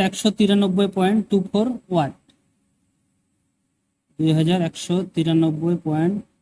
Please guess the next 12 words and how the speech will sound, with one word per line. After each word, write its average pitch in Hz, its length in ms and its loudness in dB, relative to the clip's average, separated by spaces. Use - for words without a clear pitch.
টু 175 80 2
ফোর 190 160 0
ওয়াট। 147 220 0
এই 202 140 6
ওয়াটকে 208 320 2
আমরা 190 200 2
এক 185 140 0
হাজার 190 260 4
দিয়ে 220 140 6
ভাগ 170 120 4
দিব। 139 120 2
এক 165 80 -4